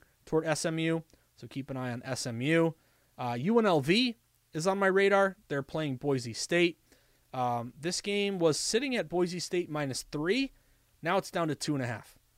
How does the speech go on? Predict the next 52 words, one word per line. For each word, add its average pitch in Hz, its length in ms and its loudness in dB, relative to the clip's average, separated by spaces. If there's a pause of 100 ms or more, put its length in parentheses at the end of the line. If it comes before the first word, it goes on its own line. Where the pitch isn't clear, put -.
(120)
So - 140 -6
I'm 170 60 -4
gonna 226 120 -2
hold 202 260 2
out 185 140 6
and 151 80 -10
see 165 140 -4
if 156 60 -2
I 151 100 0
can 131 140 -6
maybe 147 200 -2
get 147 200 -2
that 120 180 -10
three 151 320 -2
back 143 260 2
with 123 140 -6
U 131 100 -2
N 131 80 -2
L 120 140 -4
V, 147 320 0 (340)
but 131 100 -12
they're 160 100 0
only 202 160 0
getting 170 200 0
thirty-seven 151 520 -4
percent 131 260 -6
of 117 80 -10
bets, 127 360 -2 (380)
uh, 117 240 -4
and 127 100 -8
you 127 60 -4
have 135 160 0
seen 139 160 -6
that 123 200 -8
line 120 200 -8
fall 139 420 0
three 127 360 -8
down 120 360 -6
to 117 200 -10
two 120 220 -10
and 113 100 -10
a - 20 -12
half. 110 240 -14
So 120 160 -10
keep 131 220 -10
an 131 60 -6
eye 123 120 -4
on 117 100 -6
U 117 120 -6
N 117 80 -8
L 110 100 -10
V. 143 360 0